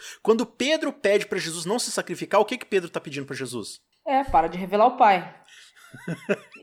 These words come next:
Speaker 1: G-, grande
Speaker 2: Coisa
Speaker 1: isso,
Speaker 2: assim,
Speaker 1: né?
Speaker 2: que é coisa absurda, né?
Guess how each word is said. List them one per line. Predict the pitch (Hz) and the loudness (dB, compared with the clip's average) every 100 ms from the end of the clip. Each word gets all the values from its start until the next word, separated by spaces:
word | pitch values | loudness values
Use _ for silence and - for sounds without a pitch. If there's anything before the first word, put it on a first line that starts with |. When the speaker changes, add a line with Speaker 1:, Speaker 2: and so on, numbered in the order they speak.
| - - - 160 | -20 -12 -10 -6
Speaker 1:
G-, | 165 | -4
grande | 147 151 | 0 6
Speaker 2:
Coisa | 226 233 | 6 6
Speaker 1:
isso, | 220 | 2
Speaker 2:
assim, | 269 | 2
Speaker 1:
né? | - | 2
Speaker 2:
que | 226 | 2
é | |
coisa | 226 233 254 | 2 2 2
absurda, | 202 - 233 202 190 | 0 0 0 2 0
né? | 220 | 0